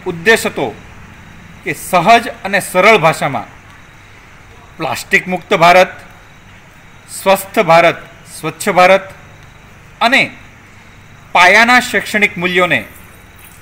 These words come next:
ગ્રામ્ય પરિવાર સુધી કેમ સરળતાથી લઈ જવા. દરેક કલાકારોએ બેનમૂન અભિનય દ્વારા લોકોને મંત્રમુગ્ધ કરી દીધા હતા અને એક એક કલાકારની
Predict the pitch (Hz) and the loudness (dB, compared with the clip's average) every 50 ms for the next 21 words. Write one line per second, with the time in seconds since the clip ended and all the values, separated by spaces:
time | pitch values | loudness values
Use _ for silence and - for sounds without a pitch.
0 | - - - - - - - - - - - 147 147 170 180 185 196 214 233 220 | -20 -20 -20 -20 -20 -20 -20 -20 -20 -20 -16 -6 -2 0 0 0 0 -2 -2 0
1 | - 208 202 202 202 208 196 - - 196 165 190 196 180 - - - - - 202 | 0 0 -2 0 0 0 -2 -2 -4 -8 -4 -4 -4 -6 -8 -14 -12 -4 0 0
2 | 208 214 196 - 190 175 160 160 147 - 143 139 - 135 117 117 120 104 107 107 | 0 0 -2 -4 -4 -2 -2 -2 -2 -2 -4 -6 -6 -8 -10 -10 -10 -10 -10 -12
3 | 98 95 - - - - - - - _ _ _ _ _ - - _ _ _ - | -14 -16 -18 -20 -20 -20 -20 -20 -20 _ _ _ _ _ -20 -20 _ _ _ -20
4 | _ - - - _ - - - _ - 156 160 208 226 262 262 262 - - - | _ -20 -20 -20 _ -20 -20 -20 _ -8 -2 0 2 4 2 2 0 -2 -4 0
5 | 202 196 196 185 165 175 170 160 151 143 127 113 113 - - - - 143 135 131 | 2 4 4 4 4 2 2 2 2 0 0 -2 -4 -10 -16 -20 -20 -12 -4 0
6 | 160 180 220 240 262 233 240 240 233 233 - 180 151 151 175 170 170 160 147 131 | 2 2 2 2 0 0 -2 -2 -2 -2 -2 -2 -2 -2 0 0 0 0 0 0
7 | 139 135 120 113 104 98 - - - - - - - - - - - - - - | 0 0 0 0 -4 -8 -14 -20 -20 -20 -20 -20 -20 -20 -20 -20 -20 -20 -16 -8
8 | 135 170 180 180 214 220 208 220 175 160 160 170 190 185 190 214 202 190 170 147 | -6 -6 -4 -4 -4 -6 -6 -4 -6 -4 -6 -6 -6 -4 -2 -2 -2 -2 -4 -4
9 | 170 160 - 156 135 131 113 113 98 117 104 98 - - - - - - - - | -4 -4 -4 -4 -6 -6 -8 -10 -10 -10 -10 -10 -12 -18 -20 -20 -20 -20 -20 -20
10 | - - - - - _ _ - - - - - - - - 170 185 202 190 151 | -20 -20 -20 -20 -20 _ _ -20 -20 -20 -20 -20 -20 -8 -4 -2 0 2 2 0
11 | 110 - - - - - - - - - - - - - - - - - - - | -2 -6 -14 -20 -20 -20 -20 -20 -20 -20 -20 -20 -20 -20 -20 -20 -20 -14 -6 -2
12 | 214 240 254 - 262 262 - - - - 190 185 185 180 170 170 170 160 165 160 | 0 0 2 2 2 0 0 -2 -4 -4 0 2 0 0 2 0 -2 -2 -2 -4
13 | 147 | -4